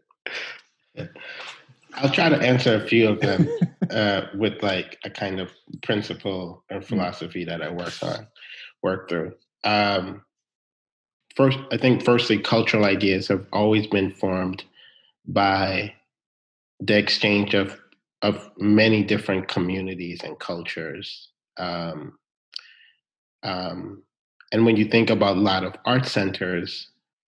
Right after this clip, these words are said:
Speaker 1: in the world, they have always been, um,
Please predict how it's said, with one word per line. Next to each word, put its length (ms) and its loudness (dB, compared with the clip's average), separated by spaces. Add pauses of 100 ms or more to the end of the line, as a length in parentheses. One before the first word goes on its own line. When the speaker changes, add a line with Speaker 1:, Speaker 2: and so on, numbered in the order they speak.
(300)
Speaker 1:
in 120 4
the 80 2
world, 400 4 (120)
they 80 4
have 140 2
always 440 0
been, 500 -2 (220)
um, 680 -4